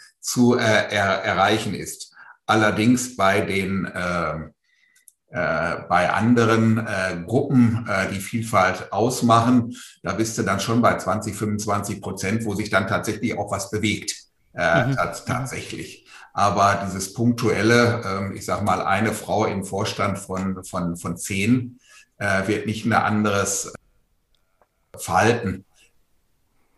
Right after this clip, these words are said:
Speaker 1: erzwingen
Speaker 2: Ja.
Speaker 1: können oder erwirken können an der Stelle. Also da muss man schon auf etwas größere Quoten von zwanzig, dreißig,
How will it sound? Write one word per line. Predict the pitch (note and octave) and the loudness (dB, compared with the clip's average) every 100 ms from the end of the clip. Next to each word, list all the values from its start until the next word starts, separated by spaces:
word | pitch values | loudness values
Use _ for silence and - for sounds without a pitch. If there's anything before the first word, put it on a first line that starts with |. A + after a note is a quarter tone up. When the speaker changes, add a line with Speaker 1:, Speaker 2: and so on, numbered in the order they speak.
| - | -10
Speaker 1:
erzwingen | - F#2+ - - G2+ A2 G2 | -6 -6 -6 -6 -2 0 0
Speaker 2:
Ja. | C3+ B2+ | -2 -2
Speaker 1:
können | G#2 A#2 A2 A2 | 2 4 4 2
oder | F#2+ | 0
erwirken | - F#2+ E2+ G#2+ G#2+ G2+ G2 | 0 -4 -2 0 0 0 -6
können | G#2 F2+ F2+ | -4 -4 -4
an | D#2+ F2 | -6 -8
der | E2 D#2+ | -6 -6
Stelle. | - F2 E2+ | -6 -4 -4
Also | E2 F2 | -4 -2
da | E2+ | 0
muss | F#2+ A#2+ A#2+ | 2 0 0
man | G#2 F#2+ | -2 -2
schon | - A2 | -2 -2
auf | - F#2+ - - - - _ | -2 -4 -6 -12 -20 -20 _
etwas | - - G2+ - | -10 -4 -4 -4
größere | F#2 G2 E2 F#2+ | -4 -4 0 -2
Quoten | - F2 G#2 G#2 | -2 -2 0 0
von | F#2+ E2+ | -4 -4
zwanzig, | E2+ F#2 G2 E2 | -4 -4 -4 -2
dreißig, | D#2 F2 - F2+ - - | 0 0 -2 -6 -8 -16